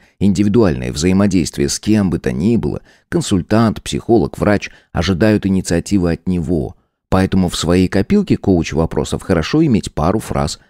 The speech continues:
на этот случай. Ваша цель на данном шаге — помочь человеку заговорить о своей проблеме. Банк вопросов. Есть ли у вас запрос на сегодняшнюю сессию? Расскажите о нем.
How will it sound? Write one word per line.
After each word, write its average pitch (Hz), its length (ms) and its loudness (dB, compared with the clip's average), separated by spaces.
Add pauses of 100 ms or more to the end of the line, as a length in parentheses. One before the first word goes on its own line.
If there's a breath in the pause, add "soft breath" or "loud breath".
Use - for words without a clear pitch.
на 78 180 0
этот - 220 -4
случай. 65 500 -6 (300)
Ваша 101 420 0
цель 117 400 2
на 67 100 -2
данном 67 540 -2
шаге — 117 500 0 (240 soft breath)
помочь 101 460 0
человеку 95 500 0
заговорить 85 640 2
о 78 100 -4
своей 87 340 0
проблеме. 82 720 0 (720)
Банк 127 560 -2 (100)
вопросов. 95 800 -2 (640)
Есть 131 480 4
ли 127 100 6
у 120 100 6
вас 139 440 2
запрос 107 680 2
на 120 100 4
сегодняшнюю 90 640 0
сессию? 55 520 -6 (380)
Расскажите 110 720 0
о 55 60 -4
нем. 50 280 -12